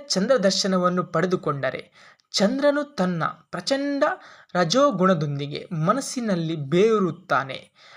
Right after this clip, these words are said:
ಮನಸ್ಸಿನ ಮೇಲೆ ಮೂಡುವ ಅವನ ಚಿತ್ರವು ಅಷ್ಟೇ ಚಂಚಲವಾಗಿರುತ್ತದೆ. ಆದುದರಿಂದ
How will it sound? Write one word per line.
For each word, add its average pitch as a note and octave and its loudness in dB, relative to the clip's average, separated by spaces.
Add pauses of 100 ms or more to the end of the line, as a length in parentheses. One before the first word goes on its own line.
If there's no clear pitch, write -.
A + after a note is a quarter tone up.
(160)
ಮನಸ್ಸಿನ C#4 0
ಮೇಲೆ A3 0
ಮೂಡುವ F3 2 (160)
ಅವನ F3 2
ಚಿತ್ರವು D3+ -4 (460)
ಅಷ್ಟೇ D4 0
ಚಂಚಲವಾಗಿರುತ್ತದೆ. F3+ 0 (500)
ಆದುದರಿಂದ G#3+ 0